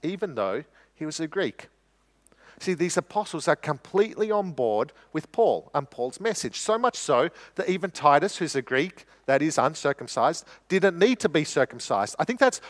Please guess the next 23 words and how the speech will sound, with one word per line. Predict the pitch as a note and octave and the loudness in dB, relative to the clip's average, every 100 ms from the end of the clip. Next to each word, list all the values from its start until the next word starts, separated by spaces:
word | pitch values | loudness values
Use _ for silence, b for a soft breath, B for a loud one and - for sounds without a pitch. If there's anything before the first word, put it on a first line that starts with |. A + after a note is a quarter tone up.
| B - | B 2
probably | E3 E3 D3+ D#3+ | 4 4 0 -2
why | A#2 C3+ D3 D#3+ | 4 6 8 6
Paul | - - D3 C3 | 2 0 2 2
brought | - D3+ E3+ - | 2 4 6 2
Titus | - C#3 C#3+ - | 4 6 6 2
along | C3+ A#2+ D3 F3+ B - | 0 2 0 0 B -4
as | D#3+ | -2
a | |
kind | E3+ E3 D3+ | 0 0 0
of | B2 B B | -4 B B
live | B2+ C#3+ E3+ E3+ D3 | 4 8 10 8 4
case, | - E3 C3 - - - _ _ _ _ b b b b | -2 0 0 0 -6 -8 _ _ _ _ b b b b
uh, | C3 | -6
because | D3+ E3+ | 0 -2
these | - D#3 | 0 -2
spies, | - - C3+ D3 F3+ E3 | -2 2 6 6 4 2
as | C#3 | -6
Paul | - C#3+ | -4 -4
calls | C3 C3+ C3 | -2 -4 -4
them | E3 C#3 | -4 -6
in | B2 | -4
verse | B2+ C3+ | -2 -2
four, | - A2+ G#2+ | -6 -4 -2